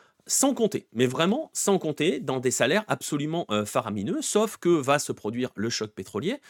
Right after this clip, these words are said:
va se produire une récession au niveau d-, au début des années quatre-vingts, et, euh, un petit peu comme ça s'était passé, euh, à la fin des années vingt, début des années trente aux États-Unis, euh, le, le, le, le, le football va en pâtir, euh, fortement.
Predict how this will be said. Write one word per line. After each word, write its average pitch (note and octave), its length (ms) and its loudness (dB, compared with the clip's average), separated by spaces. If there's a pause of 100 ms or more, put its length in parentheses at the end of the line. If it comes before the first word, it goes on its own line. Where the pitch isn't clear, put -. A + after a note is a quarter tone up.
(160)
va G3 200 4
se G3 120 0
produire D#3 420 0
une A#2+ 100 -2
récession C3 520 -4
au A#2+ 80 -4
niveau A2+ 240 -2
d-, G#2 120 -6
au A2 80 -4
début A2+ 240 -4
des G2+ 180 -4
années G2+ 140 -6
quatre-vingts, B2+ 420 -10 (420)
et, G2+ 280 2
euh, G2 160 4
un B2+ 120 0
petit C3 160 -8
peu F3+ 200 6
comme G3 320 6
ça C#3+ 160 0
s'était - 260 -2
passé, C#3 420 0
euh, G#2 260 6
à C3 100 2
la A#2+ 100 2
fin C3+ 160 -4
des A2 200 -2
années G#2+ 180 -2
vingt, A#2+ 180 -2
début G2 200 -4
des G#2 180 -4
années G#2+ 160 0
trente - 260 -6
aux G2 40 -4
États-Unis, G2 560 -6 (400)
euh, G2+ 600 4
le, F#2+ 480 4
le, E2+ 420 -6
le, E2+ 240 -12
le, E2 180 -10
le F#2+ 120 0
football A#2+ 400 2
va C#3 260 2
en G#2 100 -8
pâtir, E3+ 460 -6 (340)
euh, G2+ 260 2
fortement. C3+ 560 -2